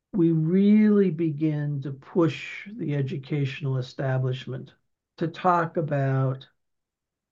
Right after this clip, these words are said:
a real analysis of what is state-of-the-art education in twenty twenty-four. There are a number of organizations out there, Professional Educators, Education Law Weekly.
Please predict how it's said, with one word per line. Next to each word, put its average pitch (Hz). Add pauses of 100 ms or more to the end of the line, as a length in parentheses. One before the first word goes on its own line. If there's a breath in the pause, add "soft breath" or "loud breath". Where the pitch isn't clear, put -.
(220)
a 160
real 180
analysis 139
of 131
what 156
is 139
state-of-the-art 127
education 123
in 139
twenty 127
twenty-four. 131 (1600)
There 175
are 170
a 165
number 196
of 190
organizations 160
out 143
there, 135
Professional 143
Educators, 165
Education 139
Law 139
Weekly. 175